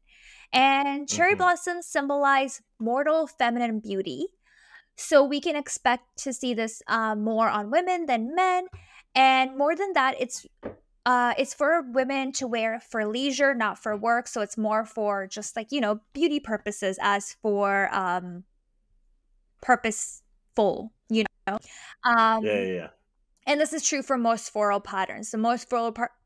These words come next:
Speaker 1: more floral patterns are just kind of, like, everyday leisure wear.
Speaker 2: Mm-hmm.
Speaker 1: Um, the fabric quality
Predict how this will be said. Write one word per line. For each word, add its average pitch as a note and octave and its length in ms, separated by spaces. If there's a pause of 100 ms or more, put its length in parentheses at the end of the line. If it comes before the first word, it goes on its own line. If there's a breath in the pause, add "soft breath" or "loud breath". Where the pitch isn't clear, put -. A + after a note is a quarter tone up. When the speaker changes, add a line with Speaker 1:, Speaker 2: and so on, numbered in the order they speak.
(120)
Speaker 1:
more C4 340
floral A#3+ 540
patterns A3 540
are G#3 140
just G3+ 180
kind G#3+ 180
of, G3+ 100
like, G3 180
everyday G3 440
leisure F#3+ 380
wear. - 320 (1120)
Speaker 2:
Mm-hmm. G3+ 400 (140)
Speaker 1:
Um, C#4 640 (120)
the F4 120
fabric D#4+ 360
quality D4 580